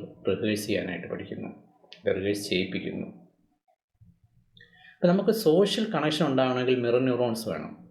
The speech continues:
മിറർ ന്യൂറോൺസ് ഉണ്ടെങ്കിലേ നമുക്ക് മറ്റുള്ളവരായിട്ടുള്ള ബോണ്ടിങ് ഉണ്ടാവുകയുള്ളൂ, ടീം സ്പിരിറ്റ് ഉണ്ടാവുകയുള്ളൂ, മറ്റുള്ളവരുടെ വിഷമങ്ങൾ മനസ്സിലാക്കാനും അവരുടെ കമ്പാഷനോടുകൂടി അല്ലെങ്കിൽ സഹാനുഭൂതിയോടുകൂടി പ്രവർത്തിക്കാനും സാധിക്കുകയുള്ളൂ. ചുരുക്കി പറഞ്ഞാൽ, we see ourselves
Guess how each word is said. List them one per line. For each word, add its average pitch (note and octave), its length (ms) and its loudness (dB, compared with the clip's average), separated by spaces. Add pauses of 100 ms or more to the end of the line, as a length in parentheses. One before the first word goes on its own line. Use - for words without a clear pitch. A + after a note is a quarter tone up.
(140)
മിറർ C#3+ 220 4
ന്യൂറോൺസ് F3+ 380 4
ഉണ്ടെങ്കിലേ D#3 400 4
നമുക്ക് C#3 240 -2
മറ്റുള്ളവരായിട്ടുള്ള C3+ 640 2
ബോണ്ടിങ് C3+ 440 4
ഉണ്ടാവുകയുള്ളൂ, C3 520 2 (580)
ടീം C3 200 6 (120)
സ്പിരിറ്റ് E3+ 520 -2
ഉണ്ടാവുകയുള്ളൂ, C#3 500 4 (120)
മറ്റുള്ളവരുടെ C3 540 2 (680)
വിഷമങ്ങൾ C3+ 380 2 (120)
മനസ്സിലാക്കാനും B2+ 680 0
അവരുടെ A#2+ 300 2
കമ്പാഷനോടുകൂടി B2 960 0
അല്ലെങ്കിൽ F#2+ 280 -2 (540)
സഹാനുഭൂതിയോടുകൂടി D#3 920 4
പ്രവർത്തിക്കാനും F#2+ 680 -4
സാധിക്കുകയുള്ളൂ. - 560 -4 (1300)
ചുരുക്കി F3 260 4
പറഞ്ഞാൽ, E3 300 4
we F#3 80 4 (120)
see F#3 200 4
ourselves D#3 500 2